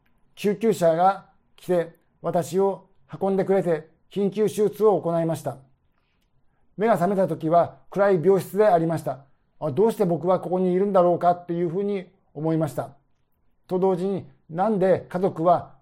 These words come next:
私をここに一人残しているんだろうか。今頃きっとなんか美味しいもんでも食べてるんだろうと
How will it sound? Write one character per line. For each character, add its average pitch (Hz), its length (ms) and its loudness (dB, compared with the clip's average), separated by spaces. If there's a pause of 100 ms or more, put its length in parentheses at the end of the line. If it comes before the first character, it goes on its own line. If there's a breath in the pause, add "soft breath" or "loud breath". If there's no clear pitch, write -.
私 165 320 -2
を 190 80 0
こ 175 100 -8
こ 196 80 0
に 196 60 -2
一 185 60 -6
人 208 120 2
残 180 260 0
し 208 40 -4
て 190 80 2
い 180 40 4
る 196 100 2
ん 208 40 2
だ 190 80 4
ろ 175 120 2
う 139 40 -4
か。 143 240 -4 (560)
今 170 160 -2
頃 190 180 2
き - 100 -14
っ - 40 -20
と - 440 0 (200)
な 180 100 -4
ん 180 40 -4
か 175 100 -2
美 160 60 0
味 175 80 2
し 170 100 -8
い 202 60 -2
も 214 120 0
ん 214 40 -2
で 202 80 -2
も 180 60 -2
食 160 100 0
べ 202 60 0
て 208 80 0
る 190 60 0
ん 170 60 -2
だ 175 100 4
ろ 190 120 4
う - 40 -2
と - 200 -8